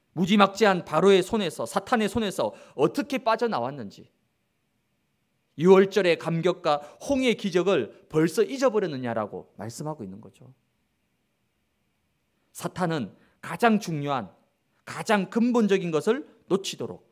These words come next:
누리지 못하도록 속이고 빼앗아갑니다. 뭘 통해서요? 문제를 통해서, 사람을 통해서, 환경을 통해서 빼앗아갑니다. 구원의 감격과 감사,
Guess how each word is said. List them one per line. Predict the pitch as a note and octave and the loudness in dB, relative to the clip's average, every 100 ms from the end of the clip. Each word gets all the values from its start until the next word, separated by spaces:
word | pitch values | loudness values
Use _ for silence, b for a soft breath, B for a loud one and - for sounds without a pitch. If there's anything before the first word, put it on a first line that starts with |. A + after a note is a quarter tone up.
| _ _ _ _ | _ _ _ _
누리지 | F#3 C4 A3 F#3 | 0 2 2 0
못하도록 | A#2+ D3+ C3+ D3 B2+ - _ _ _ | -2 -6 -6 -2 -4 -6 _ _ _
속이고 | - A#3 F#3 D#3+ F#3 - - _ _ | -10 -8 -8 -6 -6 -8 -14 _ _
빼앗아갑니다. | - F3+ G#3 G#3+ A2 F2+ - - _ _ - | -8 -8 -8 -10 -12 -16 -20 -20 _ _ 0
뭘 | E3+ G3 | 0 2
통해서요? | F#3+ F3+ F3+ G#3 - _ - | -2 -6 -6 -6 -8 _ -14
문제를 | A#2+ A#2 A#2+ | -10 -10 -10
통해서, | A#2+ A#2 G#2 - _ _ _ _ _ | -14 -20 -20 -20 _ _ _ _ _
사람을 | - - C#3 D3+ D#3 | -16 -6 -4 -2 -6
통해서, | D#3 B2+ A#2 G#2 - _ _ | -10 -16 -18 -20 -20 _ _
환경을 | - F3 F3+ G#3+ | -12 -6 -4 -4
통해서 | G3+ C#3 A#2+ F#2 - b b | -6 -10 -12 -14 -18 b b
빼앗아갑니다. | F3+ A3 A#3 E3 F#2+ E2 _ _ _ _ _ _ _ _ _ _ _ _ _ _ _ _ | -10 -8 -10 -14 -16 -18 _ _ _ _ _ _ _ _ _ _ _ _ _ _ _ _
구원의 | - D3 E3+ E3+ | -4 0 2 0
감격과 | D#3 D#3+ G3 - C#3+ | -2 -4 -4 -2 -2
감사, | C3 A#2 A2+ A#2+ | -2 -10 -6 -8